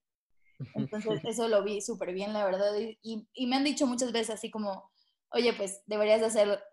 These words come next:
Speaker 1: ilustraciones a influencers, ¿no? O sea, que te compartan más y así". Y, pues,
Speaker 2: Ujú.
Speaker 1: sí lo tengo pensado, la verdad es que sí es un,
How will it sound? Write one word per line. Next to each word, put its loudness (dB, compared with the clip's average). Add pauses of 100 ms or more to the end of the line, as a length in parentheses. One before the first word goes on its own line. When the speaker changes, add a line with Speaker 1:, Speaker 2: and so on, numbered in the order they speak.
(140)
Speaker 1:
ilustraciones -2
a -6
influencers, 0
¿no? -2
O -4
sea, -2
que -6
te -8
compartan -2
más 0
y -4
así". -6 (480)
Y, -4
pues, -2
Speaker 2:
Ujú. -10
Speaker 1:
sí 0
lo 4
tengo 2
pensado, 4
la 4
verdad 4
es -4
que -20
sí -6
es -6
un, -4